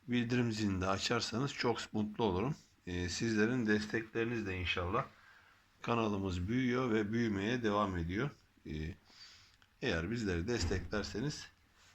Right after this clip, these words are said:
mutlu olurum arkadaşlar. Evet. Bu şekilde dizmeye devam edelim.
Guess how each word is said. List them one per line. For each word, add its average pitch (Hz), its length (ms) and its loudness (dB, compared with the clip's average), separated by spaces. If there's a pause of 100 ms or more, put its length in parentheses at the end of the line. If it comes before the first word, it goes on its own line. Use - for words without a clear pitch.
(200)
mutlu 117 320 -4
olurum 90 300 2
arkadaşlar. 82 600 -6 (1200)
Evet. 98 400 -2 (720)
Bu 135 100 -6
şekilde 110 680 -4 (960)
dizmeye 117 600 -2 (760)
devam 107 400 2
edelim. 92 420 -4